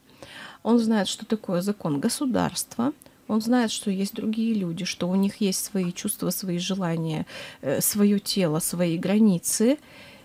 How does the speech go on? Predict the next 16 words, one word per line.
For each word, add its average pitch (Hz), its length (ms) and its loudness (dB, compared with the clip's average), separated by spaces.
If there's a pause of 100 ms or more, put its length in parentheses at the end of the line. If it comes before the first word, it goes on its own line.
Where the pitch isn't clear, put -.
(160)
И 220 380 6 (140)
уже 214 540 4
исходя 214 560 2 (100)
из 196 120 0
этих 202 340 2
знаний, 262 720 6 (380)
он 214 240 6
может 220 720 4 (100)
делать 202 560 2
экологичный 190 1120 0
выбор. 185 540 -2 (400)
Почему 254 680 6
«я 226 180 4
разрешаю 226 640 2
себе 214 340 2
всё» 359 480 0